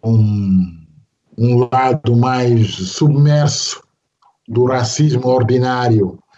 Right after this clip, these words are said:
eh, que graça, porque nunca o enfrentamos, né, eh, de uma forma desabrida, né, desavergonhada,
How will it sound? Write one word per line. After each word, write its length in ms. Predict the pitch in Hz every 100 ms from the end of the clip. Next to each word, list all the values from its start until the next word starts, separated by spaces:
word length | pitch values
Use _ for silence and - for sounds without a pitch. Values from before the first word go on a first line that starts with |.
| _ -
eh, 600 | 117 117 113 110 107 95 95
que 140 | 135
graça, 720 | 131 135 127 120 - 113 92 _ _ _ _ _ -
porque 340 | 131 123 139
nunca 300 | 131 156 156
o 60 | 156
enfrentamos, 920 | 156 147 147 127 151 151 127 113 - _ _ _ _ -
né, 380 | 120 120 123 120
eh, 260 | 123 123 120
de 60 |
uma 120 | 123
forma 760 | 117 - 127 120 123 120 110 95 92 _ _ _
desabrida, 840 | 127 113 151 139 127 120 147 185 - _
né, 340 | 101 107 123 151 -
desavergonhada, 1040 | 110 131 123 117 123 120 117 113 127 151